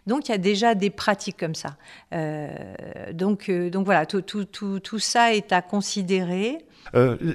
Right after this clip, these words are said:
Speaker 2: les motos, ça c'est aussi, euh, le grand retour, euh, tous les étés de, de ces longs cortèges de motos. Est-ce que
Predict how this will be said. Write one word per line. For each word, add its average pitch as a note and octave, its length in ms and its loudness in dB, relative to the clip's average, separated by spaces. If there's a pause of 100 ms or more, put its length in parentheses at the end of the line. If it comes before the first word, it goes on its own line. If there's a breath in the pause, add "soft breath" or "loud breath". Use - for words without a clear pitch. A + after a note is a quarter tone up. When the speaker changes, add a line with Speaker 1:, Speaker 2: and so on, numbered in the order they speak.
Speaker 2:
les F#3 120 6
motos, A#2 560 0
ça - 180 -6
c'est - 300 -8
aussi, B2+ 420 -6
euh, A2 100 -4
le A#2 120 -6
grand C#3 240 -2
retour, B2 480 -4
euh, F#2 60 -8 (120)
tous B2 120 -8
les A#2+ 200 -4
étés C#3+ 380 -4
de, G#2+ 160 -4 (380 loud breath)
de B2 100 0
ces A#2+ 240 2
longs C3+ 240 2
cortèges D3+ 440 0
de C#3 100 0
motos. D3+ 440 2
Est-ce F#3 200 2
que D3 140 2